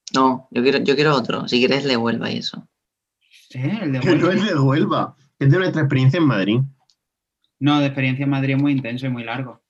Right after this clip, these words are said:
Speaker 3: Bueno, experiencia en
Speaker 2: Mira,
Speaker 3: Madrid, de
Speaker 2: tenemos
Speaker 3: nuestras
Speaker 2: un,
Speaker 3: casas, sí.
Speaker 2: un podcast chorra,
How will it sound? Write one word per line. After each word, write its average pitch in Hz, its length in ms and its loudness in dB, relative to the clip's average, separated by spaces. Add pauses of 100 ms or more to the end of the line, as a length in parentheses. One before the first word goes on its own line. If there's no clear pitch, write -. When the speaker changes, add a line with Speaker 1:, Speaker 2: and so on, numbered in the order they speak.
(600)
Speaker 3:
Bueno, 185 220 4
experiencia 139 340 2
en 175 80 0
Speaker 2:
Mira, 170 120 0
Speaker 3:
Madrid, 175 240 0
de 135 60 2
Speaker 2:
tenemos 113 220 2
Speaker 3:
nuestras 117 240 -2
Speaker 2:
un, - 60 -6
Speaker 3:
casas, 185 260 -4
sí. - 120 -4 (560)
Speaker 2:
un 156 120 -4
podcast 156 360 -8
chorra, 139 480 -8